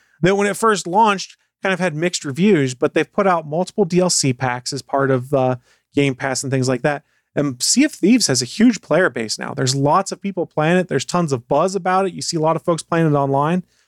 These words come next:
So Microsoft has grown a community around a game that they're offering as part of their Game Pass subscription. And if I had to guess, I'm wagering most people probably didn't buy the game to begin with.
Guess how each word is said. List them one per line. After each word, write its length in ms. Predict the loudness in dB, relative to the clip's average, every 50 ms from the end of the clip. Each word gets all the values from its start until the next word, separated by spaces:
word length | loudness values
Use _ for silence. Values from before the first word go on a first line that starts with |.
| _ _
So 160 | -2 0 0 0
Microsoft 640 | 0 -2 -4 -4 -4 -6 -6 -4 -2 -2 -2 0
has 220 | -2 -2 -2 -4 -8 _ _ _ _ _ -2 0
grown 440 | 2 2 2 2 2 2 2 0 0
a 40 | -4
community 540 | -6 -2 0 2 2 2 2 2 2 2
around 240 | 2 2 2 0 -2
a 60 | -4
game 400 | -4 -4 -2 -2 0 -2 -4 -6
that 80 | -6 -2
they're 180 | -2 0 2 2
offering 280 | 0 0 -2 -6 -8
as 80 | -8 -6
part 140 | -4 -2 -2
of 60 | 0
their 80 | -2
Game 240 | 0 0 0 0 0
Pass 220 | 0 -2 -4 -4 -6
subscription. 580 | -6 -6 -2 -2 -2 -2 -2 -6 -12 -12 -14 -16 _ _ _ _ _ -2
And 100 | -2 -2
if 120 | -2 -2
I 100 | -2 -2
had 180 | -2 -2 -4 -6
to 60 | -8
guess, 400 | -4 0 0 0 0 -2 -6 -10 _
I'm 300 | -6 -4 -2 -2 -2 0
wagering 420 | 2 4 4 4 2 2 0 0 0
most 240 | 0 0 0 -2 -4
people 260 | -6 -2 0 0 0
probably 480 | -2 _ -2 -2 -2 0 -2 -2 -2
didn't 300 | 0 0 -2 -2 -2 -4 -10 _ -4
buy 180 | -2 -2 -2 -2
the 100 | -4 -4
game 220 | -2 -2 0 0
to 80 | -2 -4
begin 300 | -4 -2 0 0 2 2
with. 180 | 2 0 0